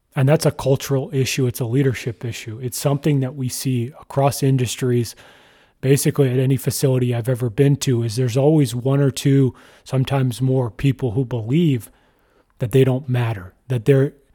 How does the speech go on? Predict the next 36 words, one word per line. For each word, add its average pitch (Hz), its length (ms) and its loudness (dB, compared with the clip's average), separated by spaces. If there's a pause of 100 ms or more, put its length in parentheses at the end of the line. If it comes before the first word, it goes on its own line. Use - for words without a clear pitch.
(320)
input 143 480 4
doesn't 131 340 0
matter, 127 360 0
and 117 120 0
that 120 200 -6
nothing 135 320 2
that 127 160 -2
they 120 100 -2
say 123 340 -2
will 110 220 -6
change 123 540 -2
anything. 123 480 -2 (1800)
And 127 180 -2
Garrett 165 380 6
put 143 160 6
in 143 120 4
a 135 60 0
lot 131 180 0
of 123 80 2
work 135 480 2
to - 80 -6
get 131 340 -2
his 147 380 2
leadership 131 540 2
game 120 300 0
going 120 380 -2
in 113 100 -2
the 117 60 -4
way 123 200 -2
it 131 100 -10
needed 127 360 2
to. 117 320 2 (640)
And 127 140 2
by 139 160 4
the 127 280 -2
end 139 440 0